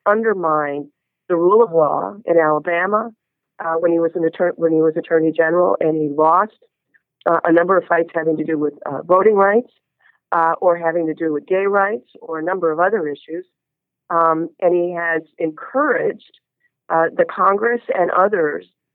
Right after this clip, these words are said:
to ignore well-settled constitutional legal interpretations by the Supreme Court and the federal courts since he's been in the Senate.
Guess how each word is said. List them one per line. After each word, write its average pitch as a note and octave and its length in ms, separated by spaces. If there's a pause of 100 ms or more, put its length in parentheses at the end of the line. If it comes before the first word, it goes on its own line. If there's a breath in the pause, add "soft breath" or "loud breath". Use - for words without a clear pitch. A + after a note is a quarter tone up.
(220)
to G3+ 60
ignore F#3 840 (300)
well-settled F3+ 840
constitutional F3 840
legal E3 280
interpretations D#3 760
by D#3 120
the C#3+ 120
Supreme D#3+ 300
Court - 300
and D3+ 120
the D#3 120
federal C#3+ 340
courts D3+ 220 (220)
since G3 160
he's F#3 120
been F#3+ 140
in F#3 120
the F#3 120
Senate. A#3 320